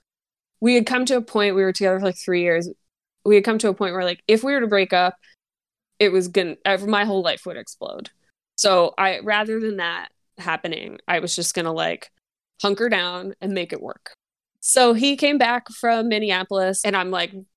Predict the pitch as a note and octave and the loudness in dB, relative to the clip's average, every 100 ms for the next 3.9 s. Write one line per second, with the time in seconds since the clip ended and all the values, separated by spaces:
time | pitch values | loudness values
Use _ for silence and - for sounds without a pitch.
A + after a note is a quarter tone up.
0 | - B3 C4 C4+ C4+ B3+ A3 F3+ F#3+ F#3 | -2 2 2 0 -2 0 0 0 0 -2
1 | F#3 F#3+ G3 G3 - F#3+ F#3+ F#3 F3+ F3 | -2 -2 -4 -4 -6 -6 -4 -4 -6 -4
2 | E3+ D#3+ E3+ E3 E3 D#3+ - F3 D#3+ _ | -2 -2 -4 -4 -6 -6 -4 -2 -2 _
3 | _ E3+ D#3+ D#3+ E3 - E3 D3+ | _ -8 -2 0 0 0 0 0